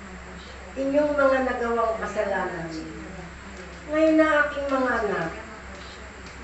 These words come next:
magsisi sa inyong mga kasalanan upang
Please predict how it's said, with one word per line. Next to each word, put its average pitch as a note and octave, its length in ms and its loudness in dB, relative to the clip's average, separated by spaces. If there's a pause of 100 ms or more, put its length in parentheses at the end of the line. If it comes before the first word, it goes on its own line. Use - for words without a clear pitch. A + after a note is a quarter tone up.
(480)
magsisi B3+ 1000 -4 (1500)
sa B3+ 120 0
inyong A#3 320 0
mga G#3+ 240 2
kasalanan F#3 680 -4 (2250)
upang A3 480 0